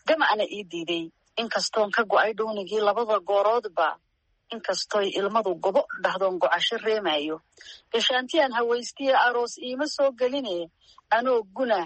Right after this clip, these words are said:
garabood dhali maayo, iyo ubad la guulguulo. Dhabarkuu Ilaah geliyey iyo gunud ha joogeene, ama guurso oo ina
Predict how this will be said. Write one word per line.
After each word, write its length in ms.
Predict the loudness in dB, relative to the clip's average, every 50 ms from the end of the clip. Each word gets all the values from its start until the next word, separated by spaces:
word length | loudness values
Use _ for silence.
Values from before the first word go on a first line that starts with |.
| -4 _ _ _ _ _ 0
garabood 480 | 2 4 4 4 2 2 2 2 0 0
dhali 280 | 2 2 4 4 2 0
maayo, 440 | 0 0 0 0 0 -2 -4 -6 -6 -8 -10 _ _ _ _ _ -6
iyo 160 | -2 2 2 2
ubad 220 | 2 2 2 0 0
la 120 | 0 -6 -8
guulguulo. 600 | -6 -6 -10 -10 -10 -8 -8 -4 -2 0 0 -2 -2 -6 _ _ _ -20 -20 -20 -20 -6 0
Dhabarkuu 480 | 0 2 2 0 -2 -4 -4 -4 -4 -4
Ilaah 280 | -2 0 0 0 0 -2
geliyey 460 | -4 -4 -4 -2 -2 0 0 -2 -2
iyo 200 | -2 -2 0 0 0
gunud 340 | 0 -2 0 0 0 0 -2
ha 160 | 0 0 0 0
joogeene, 560 | 0 0 -2 -2 0 0 0 0 0 0 -2 -4 _ _ -20 -20 -20 -12 -6
ama 260 | -2 -2 0 0 0 -2
guurso 520 | -2 -2 -6 -6 -4 -2 -2 0 2 2 2 0 -2 _ _ _ -20 -6 _ 2
oo 140 | 4 4 4
ina 240 | 4 2 2 2